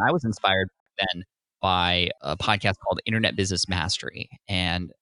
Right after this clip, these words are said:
I had just come across this episode in that show where the hosts, Jeremy and Jason, were interviewing this guy who was teaching people how to pass the project management exam.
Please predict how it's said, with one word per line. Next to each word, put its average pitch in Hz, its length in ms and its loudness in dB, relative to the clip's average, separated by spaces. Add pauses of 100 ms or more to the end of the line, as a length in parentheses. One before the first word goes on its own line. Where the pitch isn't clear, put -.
(120)
I 104 100 -2
had 95 220 2
just - 320 0 (120)
come 160 160 2
across 143 340 2
this 113 140 2
episode 95 640 2 (100)
in 120 180 2
that 101 160 2
show 90 560 2
where 90 480 2
the 95 160 -2
hosts, 101 460 0
Jeremy 98 300 2
and 92 80 0
Jason, 95 300 0
were 90 100 0
interviewing 92 440 0
this 87 160 -2
guy 87 260 2
who 92 120 0
was 90 100 0
teaching 98 320 -2
people 98 260 -2
how 95 140 2
to 90 80 0
pass 90 300 -2
the 95 100 -10
project 104 420 0
management 92 540 -4
exam. 87 460 -2